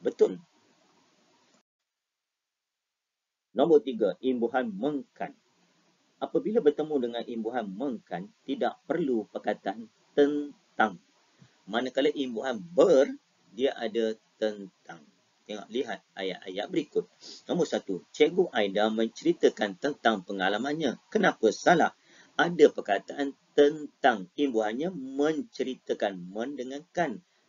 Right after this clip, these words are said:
Bila ada mengkan, tak perlu ada tentang. Jadi nombor dua, Cikgu Aida menceritakan pengalamannya. Betul. Ha, sebab dia tak ada tentang.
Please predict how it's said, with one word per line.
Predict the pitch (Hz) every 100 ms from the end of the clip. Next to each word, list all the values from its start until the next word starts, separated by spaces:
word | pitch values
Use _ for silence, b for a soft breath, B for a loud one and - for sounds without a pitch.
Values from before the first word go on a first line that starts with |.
| _
Bila | - 147 170
ada | 143
mengkan, | 123 135 139 110 104 127 -
tak | - -
perlu | 151 131
ada | 107 101 98
tentang. | 90 87 - - _ _ _ -
Jadi | 110
nombor | 151 147 127
dua, | 117 95
Cikgu | - 123 -
Aida | 135 131 202
menceritakan | 165 - 135 135 - 190 185
pengalamannya. | 185 175 151 127 143 -
Betul. | - 95 - _ _ _
Ha, | 78 80
sebab | 107 -
dia | 101 85
tak | 80
ada | 95
tentang. | - 92 - 98